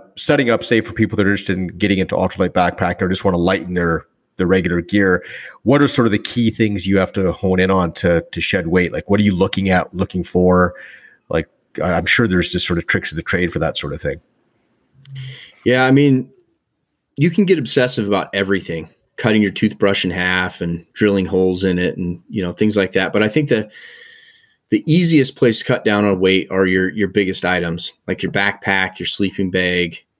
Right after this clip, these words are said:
Speaker 2: your shelter, your sleeping pad. So we would use a really lightweight backpack that's a frameless pack, and we'd use a three-quarter length foam pad that would fold up. So rather than rolling, it would fold up into sections, and you could sort of use that as a bit of a frame sheet inside your frameless pack.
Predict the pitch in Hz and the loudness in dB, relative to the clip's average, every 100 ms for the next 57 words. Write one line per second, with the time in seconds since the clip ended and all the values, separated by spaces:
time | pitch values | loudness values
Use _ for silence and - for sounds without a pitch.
0 | _ - - - 95 92 90 90 90 - | _ -4 0 2 0 -2 -2 -4 -6 -12
1 | _ - - 98 95 85 87 85 85 _ | _ -4 -2 0 -2 -4 -4 -4 -4 _
2 | _ - _ - - 95 107 160 156 147 | _ -20 _ -6 0 2 4 4 4 4
3 | 123 107 117 120 104 101 - 104 95 92 | 2 2 4 4 4 2 2 2 2 0
4 | _ - 98 95 - 92 87 - 87 87 | _ -4 -2 -2 -2 -2 -2 -8 -8 -6
5 | - 95 98 101 95 - 95 92 104 - | -2 2 4 4 2 0 0 0 -2 -8
6 | _ _ - 95 92 90 85 - _ _ | _ _ -6 -4 -2 -2 -4 -10 _ _
7 | _ _ - 107 110 107 - 131 113 123 | _ _ -6 0 2 2 2 0 2 2
8 | 113 107 101 98 - - - - 107 104 | 4 4 2 0 -4 -16 -8 -2 0 0
9 | - 90 92 104 110 _ - 92 82 - | 0 0 0 -2 -4 _ -2 -2 -2 -2
10 | 107 104 98 101 - - _ _ _ _ | 2 2 4 0 0 -8 _ _ _ _
11 | _ - 101 104 104 101 92 95 95 98 | _ -2 2 2 4 2 2 2 2 2
12 | 90 76 85 - 107 101 95 98 90 - | 0 -2 -8 0 2 2 0 -2 -4 -2
13 | 92 - 113 104 98 90 92 - 113 101 | -2 -2 0 0 -2 -2 -4 0 2 2
14 | 90 104 95 92 95 98 90 95 85 85 | 2 2 2 2 2 0 0 0 0 -4
15 | - 98 98 101 - 104 104 101 98 92 | -2 2 2 2 0 0 -2 -2 0 0
16 | 90 90 - 92 92 92 - 90 90 - | 2 0 0 0 0 0 -2 -2 -2 -4